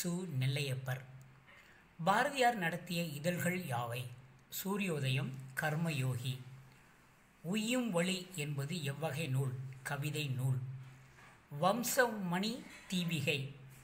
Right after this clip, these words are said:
வெளியிடப்பட்ட ஆண்டு எது? ஆயிரத்தி எண்ணூத்தி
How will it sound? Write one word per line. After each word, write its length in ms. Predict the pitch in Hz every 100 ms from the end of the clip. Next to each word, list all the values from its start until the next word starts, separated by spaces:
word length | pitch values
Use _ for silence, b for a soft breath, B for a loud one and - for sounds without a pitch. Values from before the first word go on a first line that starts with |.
| -
வெளியிடப்பட்ட 760 | 170 196 214 190 170 - 170 -
ஆண்டு 420 | 131 160 160 151
எது? 240 | 123 123 120 - -
ஆயிரத்தி 760 | 151 180 180 180 180 180 139
எண்ணூத்தி 380 | 135 135 -